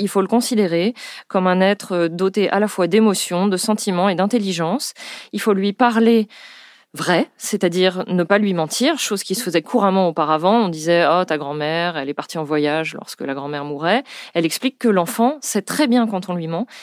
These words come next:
et qu'il est absolument indispensable de lui dire la vérité parce qu'il la comprendra et qu'il l'entendra et que ça l'aidera à grandir. Et enfin, du coup, c'est aussi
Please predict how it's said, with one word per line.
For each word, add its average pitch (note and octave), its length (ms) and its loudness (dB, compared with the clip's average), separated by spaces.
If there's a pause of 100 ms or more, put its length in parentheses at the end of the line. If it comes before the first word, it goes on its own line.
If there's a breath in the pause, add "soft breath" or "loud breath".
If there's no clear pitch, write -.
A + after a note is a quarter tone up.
(160 loud breath)
et F3 60 -6
qu'il F#3+ 160 -4
est F#3 60 4
absolument G3 500 0
indispensable A#3 840 0
de F#3 100 -2
lui F3 160 -4
dire G#3 220 2
la F#3 80 2
vérité E3+ 560 -4 (580 loud breath)
parce - 220 0
qu'il A3+ 160 2
la G3 100 2
comprendra G3+ 720 0
et F#3+ 100 -2
qu'il F3 280 -4
l'entendra G3 600 0
et - 60 -10
que - 60 -12
ça F3 140 -4
l'aidera G3+ 340 2
à F#3+ 80 0
grandir. D#3 400 -8 (720 loud breath)
Et B3+ 100 8
enfin, G#3 300 4
du E3 100 -2
coup, D#4 320 4
c'est E3+ 420 0
aussi G#3+ 600 2